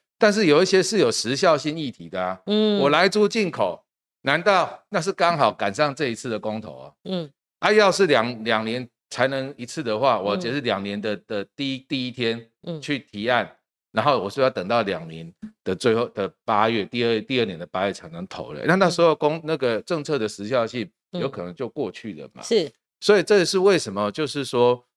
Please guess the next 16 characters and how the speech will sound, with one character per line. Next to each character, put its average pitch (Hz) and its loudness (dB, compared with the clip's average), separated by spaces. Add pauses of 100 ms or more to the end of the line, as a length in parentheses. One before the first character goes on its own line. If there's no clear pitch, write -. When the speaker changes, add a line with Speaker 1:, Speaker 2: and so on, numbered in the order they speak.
(140)
Speaker 1:
我 104 2
们 107 -2
觉 110 -2
得 110 0
说 113 2
应 127 -6
该 120 2
恢 113 -4
复 110 -8 (300)
本 90 2
来 85 -6
的 92 -8
规 95 -6
定， 87 -6
Speaker 2:
嗯。 101 -2
Speaker 1:
哦， 76 -8